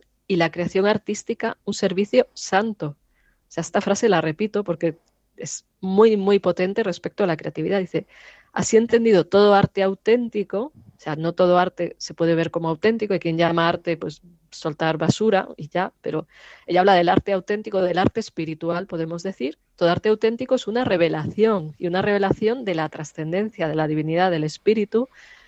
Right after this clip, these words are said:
y la creación artística un servicio santo y que se hace a través de lo simbólico". Pues las grandes obras de grandes santos,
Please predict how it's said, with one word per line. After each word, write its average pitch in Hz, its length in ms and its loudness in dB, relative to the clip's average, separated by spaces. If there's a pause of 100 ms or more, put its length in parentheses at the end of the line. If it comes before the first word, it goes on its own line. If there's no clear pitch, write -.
(280)
y 208 80 4
la 180 120 6
creación 202 440 0
artística 226 500 -4
un 233 60 -2
servicio 202 400 0
santo 220 420 -2
y 156 60 -4
que 175 100 -6
se 175 140 -6
hace 175 200 -4
a 220 60 -2
través 175 320 -2
de 240 80 6
lo 220 80 0
simbólico". 185 680 0
Pues - 260 -16
las 160 180 -6
grandes 190 380 -2
obras 196 260 0
de 156 100 -8
grandes 170 300 -8
santos, 180 480 -4